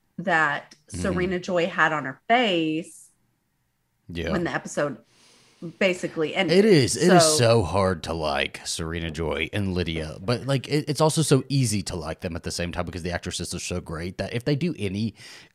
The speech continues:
Speaker 2: like, good thing, I remember throughout this entire series, anytime Serena or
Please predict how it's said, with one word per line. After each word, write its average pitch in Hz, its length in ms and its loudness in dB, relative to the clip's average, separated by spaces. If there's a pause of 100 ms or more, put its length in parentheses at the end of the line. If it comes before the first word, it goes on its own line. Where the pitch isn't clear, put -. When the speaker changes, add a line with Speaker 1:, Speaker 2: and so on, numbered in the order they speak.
(100)
Speaker 2:
like, 82 240 -8
good 95 320 -4
thing, 98 360 2
I 101 80 0
remember 135 360 4
throughout 117 280 2
this 101 160 -2
entire 127 440 0
series, 87 560 -2
anytime 107 480 0
Serena 101 560 0
or 104 160 -6